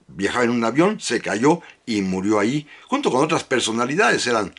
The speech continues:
fue, fue un escándalo tremendo, una noticia luctuosa, horrible en aquel tiempo. Y esto le va a quedar, pues, muy mal a Miguel Alemán, quien se va a ver recortado en las cartas que tenía.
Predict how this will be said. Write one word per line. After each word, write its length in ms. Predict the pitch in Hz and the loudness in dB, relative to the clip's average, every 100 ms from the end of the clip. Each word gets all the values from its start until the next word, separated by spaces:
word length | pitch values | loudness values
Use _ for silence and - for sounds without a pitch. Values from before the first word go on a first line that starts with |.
| - - _ _ _ _ | -20 -20 _ _ _ _
fue, 220 | 101 107 | -2 0
fue 140 | 104 120 | 2 0
un 40 | |
escándalo 500 | 104 - 110 113 98 | 0 -2 -2 0 0
tremendo, 520 | 101 95 107 113 110 | -2 -2 0 0 0
una 160 | 110 107 | 0 -2
noticia 480 | 95 87 - - 98 | -4 -6 -6 -4 -4
luctuosa, 460 | 90 - 101 95 | -6 -6 -6 -2
horrible 420 | 90 110 117 98 | -2 0 -2 -2
en 100 | 85 | -4
aquel 260 | 82 - 92 | -6 -8 -8
tiempo. 480 | 123 135 - 139 - _ _ _ - - - _ | -2 -2 0 -4 -4 _ _ _ -20 -20 -20 _
Y 160 | 160 214 | 2 2
esto 280 | 294 - | 2 0
le 160 | 247 135 | 2 2
va 240 | 131 160 | 2 2
a 100 | 151 | 0
quedar, 340 | - 107 104 87 - - _ _ _ _ _ _ _ _ _ | -2 -2 0 -2 -6 -12 _ _ _ _ _ _ _ _ _
pues, 180 | 127 95 | -4 -2
muy 300 | 135 185 151 | 2 4 2
mal 400 | 107 123 107 - _ - | 2 -2 -4 -12 _ -12
a 80 | |
Miguel 280 | 87 78 95 | -10 -6 -4
Alemán, 400 | 104 98 80 85 | -4 -4 -4 -6
quien 240 | 85 92 87 | -6 -6 -6
se 180 | 85 | -6
va 320 | 76 92 95 - _ _ _ _ - | -4 -2 -4 -8 _ _ _ _ -8
a 140 | 117 | -4
ver 260 | 110 139 117 | 0 0 0
recortado 840 | 131 127 - 104 92 - 104 110 | -2 -2 -2 -4 -2 -2 -2 0
en 60 | 110 | 0
las 220 | 87 78 | -2 -4
cartas 520 | - 101 104 - 101 - | -6 -6 -6 -6 -8 -6
que 120 | 92 | -6
tenía. 480 | 113 143 175 92 | -4 0 0 0